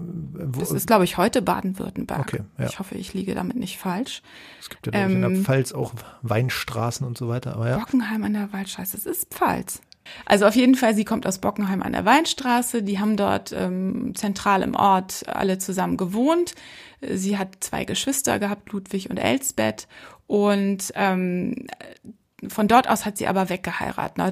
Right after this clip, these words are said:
Speaker 2: weggeheiratet neunzehnhundertachtundzwanzig. Hannah war Jahrgang neunzehnhundertfünf und sie hat weggeheiratet, äh, einen Düsseldorfer, einen Rheinländer, Fritz Grünwald, und sie sind nach Essen gezogen, neunzehnhundertachtundzwanzig.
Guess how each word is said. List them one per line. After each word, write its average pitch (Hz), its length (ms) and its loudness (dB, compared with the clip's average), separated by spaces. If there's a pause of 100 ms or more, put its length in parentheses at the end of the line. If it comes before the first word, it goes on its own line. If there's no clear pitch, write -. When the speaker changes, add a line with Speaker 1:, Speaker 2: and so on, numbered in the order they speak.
(400)
Speaker 2:
weggeheiratet 196 720 -2
neunzehnhundertachtundzwanzig. 185 1160 -4
Hannah 202 200 2
war 180 340 0
Jahrgang 190 360 0
neunzehnhundertfünf 185 1040 -4 (600)
und 269 220 4
sie 254 100 2
hat 220 200 -2
weggeheiratet, 196 920 -2 (420)
äh, 196 280 2
einen 175 460 -4
Düsseldorfer, 190 960 4
einen 180 360 -6
Rheinländer, 185 960 -2 (320)
Fritz - 560 0 (400)
Grünwald, 226 800 6
und 220 200 2
sie 208 100 2
sind 190 160 0
nach - 140 -6
Essen - 280 -6
gezogen, - 640 -8
neunzehnhundertachtundzwanzig. - 1300 -4